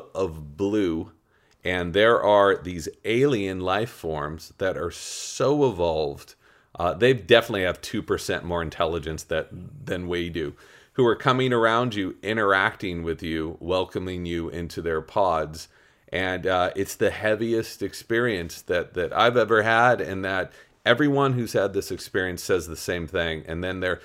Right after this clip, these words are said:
their lives usually change after that. And, and that's one of the reasons why this, this project has picked up steam, because people are like, "Yeah, I've had that. I can't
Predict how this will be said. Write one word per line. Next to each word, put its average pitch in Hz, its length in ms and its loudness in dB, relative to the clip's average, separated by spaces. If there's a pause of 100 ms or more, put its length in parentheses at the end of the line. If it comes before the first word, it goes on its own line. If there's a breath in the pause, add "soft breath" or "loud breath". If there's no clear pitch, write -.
(180 soft breath)
their 101 160 6
lives 95 420 4
usually 85 320 -6
change 87 560 -6 (260 soft breath)
after 98 360 4
that. 76 300 0
And, 82 260 -8
and 85 220 -10 (220)
that's 107 220 4
one 104 160 0
of 98 60 -4
the 95 100 2
reasons 90 480 -6
why 87 240 2
this, 80 340 -4 (280 soft breath)
this - 160 -8
project 92 580 2
has 82 160 -6
picked - 280 -6
up - 200 -6
steam, 92 480 -6
because 78 300 -6
people 85 260 -6
are 76 140 -2
like, 69 100 -14 (500 soft breath)
"Yeah, 98 280 2 (140)
I've 85 180 -4
had 95 300 -2
that. 82 360 -2 (160)
I - 80 -8
can't 98 420 -4